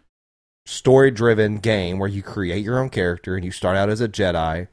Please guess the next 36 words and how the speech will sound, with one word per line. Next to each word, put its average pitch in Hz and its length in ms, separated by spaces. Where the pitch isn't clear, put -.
and 98 200
that 95 200
you 95 500
start - 540
out 139 280
as 123 160
a 110 120
Jedi, 92 600
unlike 113 260
Jedi 104 300
Fallen 95 240
Order. 98 360
That's - 300
one 139 180
of 131 60
the 117 80
coolest 139 440
things 135 240
that 117 100
I 113 60
think 113 200
you 110 60
could 107 100
do 113 100
in 123 60
a - 40
video 151 260
game, 90 300
is 117 140
to 113 100
make 131 280
your 147 140
own 120 300
character, 107 640
and, 98 380
and 113 220